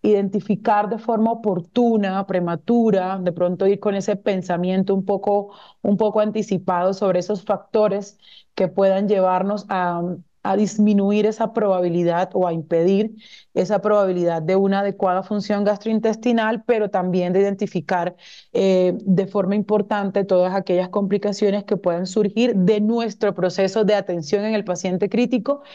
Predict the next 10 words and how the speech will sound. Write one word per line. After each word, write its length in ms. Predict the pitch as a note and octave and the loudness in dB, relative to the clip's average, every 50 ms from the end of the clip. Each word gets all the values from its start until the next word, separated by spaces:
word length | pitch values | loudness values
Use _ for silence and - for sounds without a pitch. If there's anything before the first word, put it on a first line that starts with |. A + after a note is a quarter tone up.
| - - - _ | -20 -20 -8 _
quitando 460 | A3+ A3+ A3+ A3+ G#3+ G#3+ A3 A3 A#3 | 0 0 0 0 -2 0 0 -2 0
solamente 540 | A3+ A#3+ A3+ A3+ A3 A3+ A3+ A3+ G#3 A#3 A3+ | 0 0 0 0 0 -2 -4 -2 -2 0 0
la 100 | A#3+ A#3 | 0 0
función 380 | A3+ G3+ F#3+ - - G3 F#3+ | -2 -6 -2 -2 0 0 2
gastrointestinal, 840 | G3+ A3 G#3+ - A#3+ A#3+ A3 A#3 B3 B3 B3 C#4 C4 A#3 A3+ A3 - | 0 0 0 0 -2 0 2 2 0 0 0 -2 0 0 0 0 -2
sino 240 | - F#3+ F#3 F#3 F3 | -2 -4 -4 -2 -2
que 120 | A3 A3 | -2 -2
nos 180 | G#3+ G#3+ G#3 G#3+ | -2 -2 -2 -2
enfocamos 640 | F#3+ F#3+ G3 F3+ F3 - F#3 F#3 G3 G#3+ G#3+ - _ | -2 -2 -2 -4 -2 0 0 0 0 -2 -4 -4 _
tanto 560 | A#3+ A3 A3 G#3 G3 G3 - A#3+ C#4 - | -4 -2 -2 -4 -4 -2 -2 -2 -2 -4